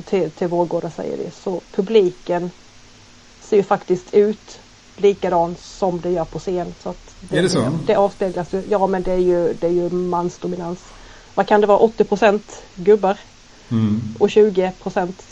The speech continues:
Speaker 1: kvinnliga deltagare. Det är ju så, tyvärr. Så att, eh, om det är tio föreläsare och två tjejer så är det väl egentligen bra då, då.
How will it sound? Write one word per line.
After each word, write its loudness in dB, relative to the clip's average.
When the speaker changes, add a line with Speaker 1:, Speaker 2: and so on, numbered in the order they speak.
Speaker 1:
kvinnliga -2
deltagare. -8
Det -6
är -6
ju -4
så, -4
tyvärr. -6
Så -10
att, -14
eh, -4
om 0
det 2
är 2
tio 4
föreläsare 0
och -4
två -6
tjejer -4
så -8
är -4
det -6
väl -6
egentligen -8
bra -8
då, -8
då. -12